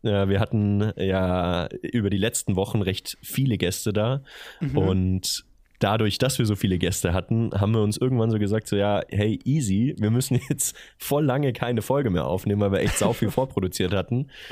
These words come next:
Speaker 1: Und siehe da, es ist wieder Mittwochabend, zwanzig Uhr und uns ist aufgefallen, oh, unsere ganzen Folgen, die wir vorproduziert haben, sind bereits geschossen. Und von dem her, <laughs> äh, sitzen jetzt, sitzen wir jetzt wieder hier.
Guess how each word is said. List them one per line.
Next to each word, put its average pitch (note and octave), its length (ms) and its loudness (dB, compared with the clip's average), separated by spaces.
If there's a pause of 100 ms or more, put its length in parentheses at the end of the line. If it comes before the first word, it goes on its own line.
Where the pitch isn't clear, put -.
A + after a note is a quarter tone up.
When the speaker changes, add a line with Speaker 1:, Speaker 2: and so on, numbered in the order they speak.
(120)
Speaker 1:
Und A2 420 0
siehe A#2+ 300 0
da, A#2 280 2
es G#2 160 0
ist G#2+ 140 -2
wieder G#2 160 2
Mittwochabend, A#2+ 680 0
zwanzig A2 440 0
Uhr C#3+ 400 2
und G#2+ 160 0
uns G2+ 140 0
ist F#2+ 140 -2
aufgefallen, A2+ 580 0
oh, D3+ 260 0 (460)
unsere G#2+ 320 -2
ganzen G#2+ 260 -2
Folgen, A#2+ 260 0
die G#2+ 120 0
wir G#2 80 0
vorproduziert A2 580 -2
haben, G#2 120 0
sind C3 180 0
bereits F#2+ 320 0
geschossen. A#2 580 0 (420)
Und B2 120 2
von A#2+ 160 2
dem A#2 180 2
her, C3+ 440 0
<laughs> - 20 -20
äh, A2 340 2
sitzen A#2 380 -2
jetzt, A2 160 -2
sitzen B2 500 2
wir B2 60 4
jetzt A#2 140 0
wieder A#2 160 2
hier. C3+ 280 2